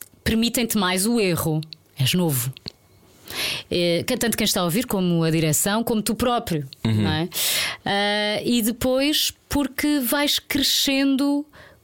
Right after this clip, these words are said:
Speaker 1: com os ouvintes. Quem te está a ouvir é necessariamente mais novo também. E eu
Speaker 2: Uhum.
Speaker 1: acho que,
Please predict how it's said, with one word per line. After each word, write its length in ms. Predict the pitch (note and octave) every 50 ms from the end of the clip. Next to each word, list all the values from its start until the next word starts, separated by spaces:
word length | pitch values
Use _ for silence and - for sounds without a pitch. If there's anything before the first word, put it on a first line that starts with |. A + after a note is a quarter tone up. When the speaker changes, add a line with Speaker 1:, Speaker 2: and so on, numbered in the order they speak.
| _ -
Speaker 1:
com 180 | - C4+ C4+ C4+
os 120 | C4 A#3+
ouvintes. 460 | C4+ B3+ B3 D4 D#4 C#4 B3+ - -
Quem 120 | - A#3+ A3+
te 40 | G#3+
está 160 | - - A#3
a 40 | G#3+
ouvir 280 | G#3 G#3 F3+ A3 A3
é 80 | G#3 G3
necessariamente 640 | G3+ F#3+ - - - G3 F#3+ F#3+ F#3+ F#3+ F3+ - -
mais 200 | F3+ F3 F3 E3
novo 200 | F#3 F3+ F3 -
também. 580 | - - F3+ F3 E3+ E3+ E3+ F3+ G3 A3 A#3+ A#3+
E 80 | G3+ A3
eu 80 | G#3+
Speaker 2:
Uhum. 60 | G#3+ A3
Speaker 1:
acho 280 | A3 A3+ A3 - -
que, 420 | - - A#3+ A#3 A#3 A#3 A#3 A#3